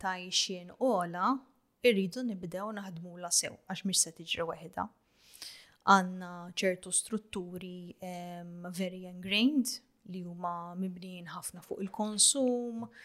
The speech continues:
li huma mibnijin ħafna fuq in-numri, li bil-mod irridu nibdew nixxiftjaw li, em, għandna iktar kwalità,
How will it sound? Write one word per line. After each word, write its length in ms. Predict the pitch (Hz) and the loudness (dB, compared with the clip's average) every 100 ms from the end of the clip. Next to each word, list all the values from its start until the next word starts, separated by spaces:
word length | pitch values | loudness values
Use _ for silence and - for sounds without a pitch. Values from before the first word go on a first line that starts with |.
| - _ | -20 _
li 160 | 180 196 | -4 -2
huma 240 | 190 190 | -2 -6
mibnijin 560 | 190 180 190 190 185 165 | -8 -6 -6 -6 -8 -2
ħafna 340 | 185 - 185 180 | -2 0 -6 -8
fuq 180 | - - | -6 2
in-numri, 760 | 208 247 262 247 226 220 233 233 - - - - | 6 8 8 6 0 0 -2 -4 -10 -18 -14 -2
li 460 | 208 240 240 262 277 - _ - - | 4 4 4 2 0 -8 _ -20 0
bil-mod 560 | 220 233 302 220 214 226 | 2 4 4 4 2 -2
irridu 360 | 202 220 208 | -2 -2 -2
nibdew 680 | 294 233 185 175 190 185 185 202 - | 0 0 -2 -6 -4 -2 -2 -6 -6
nixxiftjaw 960 | 220 - - 185 - - 180 185 202 254 277 - _ _ _ | -2 0 -2 -4 -10 -12 -2 4 6 4 0 -12 _ _ _
li, 480 | 190 202 196 190 190 | 0 0 -2 -8 -4
em, 220 | 190 190 233 _ | -4 -4 -10 _
għandna 300 | 190 190 190 - - | -2 -2 -6 -10 -14
iktar 380 | - - 180 170 | -18 -6 -6 -2
kwalità, 480 | 233 233 214 196 | 0 0 0 -2